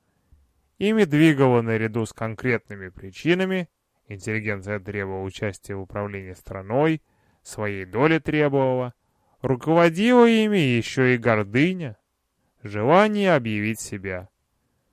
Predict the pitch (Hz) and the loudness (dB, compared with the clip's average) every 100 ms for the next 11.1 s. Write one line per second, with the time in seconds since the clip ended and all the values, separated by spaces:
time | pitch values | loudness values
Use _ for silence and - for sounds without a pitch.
0 | _ _ _ 131 123 - 113 117 117 104 | _ _ _ 0 0 -2 -4 0 2 2
1 | 95 - - 180 202 196 - _ _ 107 | -4 -6 -2 0 0 -2 -6 _ _ -6
2 | 110 131 135 131 117 - 110 107 101 92 | 2 4 4 0 -4 -8 -8 -6 -6 -8
3 | 90 98 - _ _ _ _ _ _ _ | -10 -16 -20 _ _ _ _ _ _ _
4 | _ _ _ - 117 110 113 185 233 226 | _ _ _ 2 4 4 6 6 8 6
5 | 214 160 147 127 - 156 151 - 110 95 | 4 2 2 -2 0 2 2 0 -6 -6
6 | 92 95 123 175 175 - - _ _ _ | -6 -6 -2 0 -2 -6 -16 _ _ _
7 | _ - 117 107 107 110 107 107 - 110 | _ -4 -2 -2 -6 -6 -6 -6 -8 -8
8 | 104 110 113 107 - 107 107 - _ _ | -6 -8 -8 -10 -10 -12 -12 -16 _ _
9 | _ _ _ _ _ 107 104 104 107 110 | _ _ _ _ _ -8 -6 -6 -4 -4
10 | 107 110 107 117 117 117 113 113 135 - | -4 -4 -4 -4 -4 -4 -6 -8 -10 -12